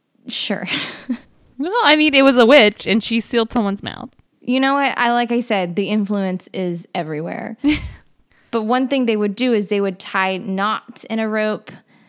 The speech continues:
Speaker 1: while repeating a very specific incantation and then just kinda <laughs> assume that their mouth got sealed or assume that they
Speaker 2: I
Speaker 1: were
Speaker 2: was
Speaker 1: strangled.
Speaker 2: wondering why Kate was muttering and playing with the rope before we started.
Speaker 1: Don't worry about it.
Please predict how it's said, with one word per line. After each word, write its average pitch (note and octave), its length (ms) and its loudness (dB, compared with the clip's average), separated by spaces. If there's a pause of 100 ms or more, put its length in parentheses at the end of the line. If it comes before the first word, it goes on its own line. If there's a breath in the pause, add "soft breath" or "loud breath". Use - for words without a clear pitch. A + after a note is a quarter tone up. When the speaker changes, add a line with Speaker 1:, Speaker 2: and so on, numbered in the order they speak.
(320 soft breath)
Speaker 1:
while F#3+ 300 0
repeating G3+ 460 -2
a F#3 60 -2
very F#3 240 -4
specific F#3 480 -8
incantation F3 800 -8
and E3+ 120 -6
then F3 100 -4
just F3 180 -6
kinda E3 260 -6 (480 loud breath)
<laughs> - 440 -16
assume A3 420 2
that F#3+ 160 -2
their F3+ 160 -2
mouth D#3+ 320 -6
got - 200 -8
sealed - 440 -8
or F3 100 -2
assume G3+ 400 0
that F#3 140 -4
they - 60 2
Speaker 2:
I E3+ 60 2
Speaker 1:
were E3+ 100 4
Speaker 2:
was B3 100 4
Speaker 1:
strangled. G#3 240 0
Speaker 2:
wondering C#4 320 4
why G#3+ 120 2
Kate - 280 -4
was F#3 180 -2
muttering F#3+ 520 0
and E3 120 -2
playing F3+ 300 -2
with F3 140 -4
the E3 120 -14
rope F3 240 0 (160)
before D3+ 300 -10
we D3 100 -8
started. E3+ 640 -6
Speaker 1:
Don't G3 260 -2
worry B3 220 -2
about D#3+ 260 -4
it. C4 560 2